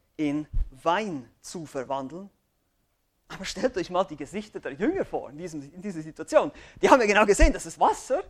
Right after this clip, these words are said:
Und er schöpft hier dieses Wasser, die Diener haben das auch gesehen, und bringt es zum Speisemeister. Und die Situation, die Hochzeitsgäste, die warteten bestimmt auch schon lange auf mehr Wein.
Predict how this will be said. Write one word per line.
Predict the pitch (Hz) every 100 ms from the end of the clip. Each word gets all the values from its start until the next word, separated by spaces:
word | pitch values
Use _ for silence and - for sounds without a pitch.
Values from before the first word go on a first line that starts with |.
| - - - _ _ -
Und | 226
er | 220
schöpft | 208 311 320 -
hier | 277
dieses | 247 196 -
Wasser, | 202 320 - 359 311
die | 185
Diener | 233 294 220
haben | 175
das | 190
auch | 208 285 -
gesehen, | 208 196 220
und | 214
bringt | 220 370
es | 269 -
zum | 190
Speisemeister. | - 220 302 214 151 143 - - 254 _ _ _ _ _ _ _ _ _ _ _ _ _ _
Und | 175
die | 180
Situation, | 202 214 190 - 233 240 214 - -
die | 165
Hochzeitsgäste, | 240 240 240 214 - 214 214 214
die | 170
warteten | 147 185 269 247
bestimmt | 214 196 240 226
auch | - 233
schon | - 175
lange | 151 277 254
auf | 156 -
mehr | 156 269 190
Wein. | 165 202 349 381 277